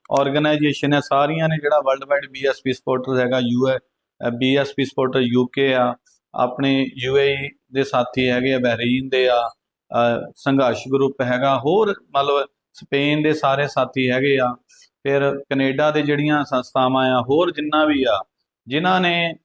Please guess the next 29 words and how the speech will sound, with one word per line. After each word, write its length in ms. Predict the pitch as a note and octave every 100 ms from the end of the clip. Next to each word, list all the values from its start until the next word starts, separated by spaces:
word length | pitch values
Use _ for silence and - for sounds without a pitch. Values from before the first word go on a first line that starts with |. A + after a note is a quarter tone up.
| _ _ _ _
ਸਾਡਾ 540 | - C#3+ C#3+ D3+ D3+
ਸਾਰਿਆਂ 480 | D3+ C3+ C3+ D3 D#3
ਦਾ 80 | D3+
ਸਾਥ 320 | C#3 B2 B2+
ਦਿੱਤਾ, 260 | B2+ - C#3
ਮੈਂ 140 | C3+
ਸਾਰਿਆਂ 460 | - A2+ A#2+ C3+ B2+
ਦਾ 160 | B2+ B2
ਧੰਨਵਾਦ 380 | A#2+ G#2 A2 A#2
ਕਰਦਾ। 300 | A#2+ A#2 B2+
ਔਰ 140 | B2
ਖਾਸ 280 | - A#2 A2
ਕਰ 120 | - A#2
ਸਾਡੀ 260 | A#2 A2+
ਸਾਰੀਆਂ 420 | - A2 A2+ A#2+
ਲੀਡਰਸ਼ਿਪ 480 | A2+ G#2+ A#2 A#2 B2 _ _ _ _ -
ਭੈਣ 280 | A#2+ A2 G#2
ਜੀ, 280 | A#2+ A#2+ - _ _ _ -
ਜਿਨ੍ਹਾਂ 300 | A#2 B2+ C3
ਨੇ 100 | A#2+
ਸਾਨੂੰ 260 | A#2+ A#2
ਟਿਕਟ 280 | G#2+ A2 A#2+
ਦਿੱਤੀ 360 | A#2+ A2+ B2 A#2
ਹੈਗੀ, 200 | A#2 A#2
ਸਾਡੀ 380 | A#2+ A2 A#2
ਸਟੇਟ 360 | A2+ - A2 A2
ਦੀ 120 | A#2+
ਸਾਰੀ 300 | A#2 A#2 A#2+
ਲੀਡਰਸ਼ਿਪ, 480 | A2 G#2+ A2+ -